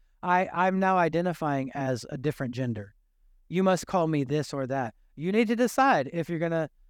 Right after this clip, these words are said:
teach your kid to no, call them the other thing or to, to call them what they wanna be called. That's up for every individual to do. I've heard both sides of this when they say, when someone comes to me and says, "I, I'm now a female,"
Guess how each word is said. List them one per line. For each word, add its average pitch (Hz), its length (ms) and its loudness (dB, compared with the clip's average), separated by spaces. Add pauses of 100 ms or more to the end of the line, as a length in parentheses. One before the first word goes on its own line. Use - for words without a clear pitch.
(140)
teach 214 220 -2
your 220 100 2
kid 196 260 0
to 180 180 -2
no, 175 260 2
call 196 200 2
them 196 160 0
the 175 100 2
other 190 200 2
thing 254 340 2 (480)
or 180 320 4
to, 175 380 0 (360)
to 185 160 0 (180)
call 190 200 4
them 185 120 2
what 185 120 2
they 180 100 2
wanna 190 180 0
be 175 100 -2
called. 143 240 -4 (300)
That's 185 280 0
up 233 140 2
for 190 140 0
every 202 240 2
individual 175 460 0
to 165 100 -6
do. 139 180 -4
I've 170 260 0
heard 185 280 0 (300)
both 220 260 6
sides 202 360 4
of 156 100 0
this 113 400 -10 (240)
when 175 160 0
they 175 140 2
say, 165 320 2 (160)
when 175 140 -2
someone 254 240 4
comes 233 220 2
to 196 80 -4
me 233 160 2
and 196 100 2
says, 175 300 0 (100)
"I, 190 220 2
I'm 196 200 2
now 180 180 4
a 151 60 -2
female," 185 440 0